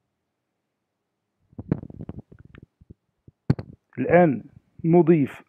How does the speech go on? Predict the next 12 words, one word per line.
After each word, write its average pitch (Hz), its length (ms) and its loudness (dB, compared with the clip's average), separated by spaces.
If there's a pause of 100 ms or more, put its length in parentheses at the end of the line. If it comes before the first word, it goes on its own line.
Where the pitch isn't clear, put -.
الضلع 117 580 2
أو 156 80 0
آ - 280 -2
في - 180 -8
هذا 110 140 -4
الشكل، 240 480 -6 (1500)
وسوف 165 420 0
نبحث - 540 -2
عن 160 400 0 (880)
طول 233 520 4 (180)
هذا 170 240 6
الضلع، - 400 -4